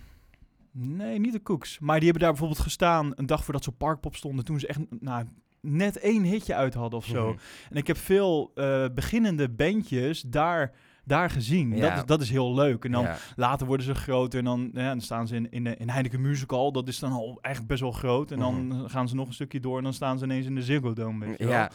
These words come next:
Speaker 2: beetje de Kensingtons van deze wereld.
Speaker 1: Ja, nou, ik moest, eh, toevallig, eh, ehm, Nothing But Thieves heeft nou weer zo'n hele mooie, eh, een mil-, mooi liedje uit. En, maar dat heb ik bijvoorbeeld in het voorprogramma van Muse ooit een keer gezien in
Speaker 2: Ja.
Speaker 1: de Ziggo Dome. En dan
Speaker 2: Ja.
Speaker 1: komt dat daar totaal niet tot zijn recht.
Speaker 2: Nee.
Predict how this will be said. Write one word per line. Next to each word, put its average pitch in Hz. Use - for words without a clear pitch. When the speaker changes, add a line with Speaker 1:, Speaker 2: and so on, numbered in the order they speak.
Speaker 2:
beetje 160
de 165
Kensingtons 143
van 127
deze 117
wereld. 113
Speaker 1:
Ja, 185
nou, 190
ik 202
moest, 226
eh, -
toevallig, 175
eh, 143
ehm, 131
Nothing 143
But 135
Thieves 160
heeft 139
nou 120
weer 117
zo'n 123
hele 117
mooie, 113
eh, 107
een 120
mil-, 117
mooi 117
liedje 127
uit. 110
En, 123
maar 127
dat 139
heb 151
ik 123
bijvoorbeeld 135
in 127
het 117
voorprogramma 123
van 113
Muse 156
ooit 139
een 127
keer 127
gezien 120
in 117
Speaker 2:
Ja. 113
Speaker 1:
de 101
Ziggo 143
Dome. 110
En 113
dan 117
Speaker 2:
Ja. 101
Speaker 1:
komt 143
dat 120
daar 123
totaal 135
niet 123
tot 123
zijn 113
recht. 113
Speaker 2:
Nee. 95